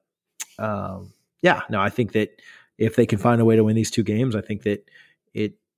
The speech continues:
kind of puts a, uh, you know, puts a positive spin on it for sure.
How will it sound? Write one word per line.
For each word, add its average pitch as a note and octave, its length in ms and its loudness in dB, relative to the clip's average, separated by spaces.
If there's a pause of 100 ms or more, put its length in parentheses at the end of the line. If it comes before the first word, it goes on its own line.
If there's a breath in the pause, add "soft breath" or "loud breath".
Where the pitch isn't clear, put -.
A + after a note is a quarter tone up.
(140)
kind A#2 180 0
of G2 320 -2 (140)
puts - 280 -2
a, G2 200 2
uh, F2+ 260 -2 (920)
you A2 140 -6
know, F2+ 260 -8 (380)
puts B2 180 -2
a G#2 40 -8
positive F2 360 -6
spin F#2 180 -8
on E2 120 -10
it E2+ 80 -18
for F2 100 -14
sure. E2+ 320 -14